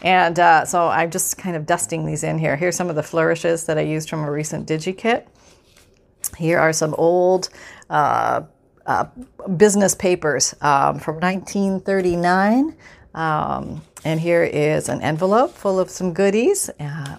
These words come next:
on this giant pocket. And here's another belly band with some beautiful writing, uh, lavender writing paper behind it. I love old stationery. I have a thing for it.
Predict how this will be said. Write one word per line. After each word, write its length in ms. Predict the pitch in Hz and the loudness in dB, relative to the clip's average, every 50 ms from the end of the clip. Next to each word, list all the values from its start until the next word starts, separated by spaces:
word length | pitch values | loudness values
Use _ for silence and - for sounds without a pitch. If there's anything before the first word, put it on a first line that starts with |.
| - - | -12 -8
on 180 | 143 151 147 | -6 -6 -6
this 160 | 139 131 - - | -4 -6 -8 -6
giant 400 | - 160 160 160 165 165 156 - | -4 -2 -2 -2 -2 -4 -8 -8
pocket. 500 | - - 151 151 156 - 254 311 - - | -2 0 0 0 0 0 0 0 0 -2
And 140 | - 151 156 | -4 -6 -4
here's 280 | 156 165 165 165 160 151 | -2 0 0 0 0 0
another 340 | 151 151 151 160 180 196 175 | -2 -2 -2 -2 -2 -2 0
belly 260 | 156 151 156 160 160 | 0 2 2 2 0
band 300 | 156 156 151 160 160 160 | 0 -2 -2 -2 -2 -2
with 80 | 151 | -4
some 160 | 151 - 160 156 | -6 -6 -6 -4
beautiful 380 | 160 165 160 156 - 151 147 | -4 -4 -4 -4 -4 -4 -2
writing, 380 | 143 147 151 156 160 170 180 - - - - - - - - | 0 0 0 0 -2 -4 -6 -10 -12 -16 -16 -16 -18 -14 -8
uh, 460 | - - - - - 78 69 87 170 - - - - - - - - - | -4 0 0 2 2 0 -2 -4 -6 -10 -16 -20 -20 -20 -20 -18 -8 0
lavender 480 | 147 151 156 175 190 185 175 180 185 | 2 4 4 4 2 0 -2 -2 0
writing 340 | 175 170 175 185 190 196 208 | 2 2 2 2 0 -4 -4
paper 380 | 202 226 202 208 214 220 220 220 | -2 -2 -4 -2 -2 -4 -4 -4
behind 340 | 226 220 214 214 220 226 | -4 -4 -4 -2 -2 0
it. 100 | 247 226 | 0 0
I 80 | 170 151 | 2 2
love 300 | 147 160 160 160 156 - | 2 4 4 2 2 0
old 220 | - 135 139 156 | -4 -6 -6 -6
stationery. 640 | - - - 135 135 127 - 139 143 139 127 113 107 | -6 -6 -6 -6 -6 -6 -6 -8 -8 -6 -6 -6 -6
I 40 | 101 | -6
have 200 | - - - - | -6 -8 -8 -8
a 40 | 104 | -10
thing 340 | - - - 165 156 151 131 | -10 -4 -2 -2 -2 -2 -4
for 260 | - - 123 107 113 | -4 -2 0 2 2
it. 140 | 117 - | 0 -2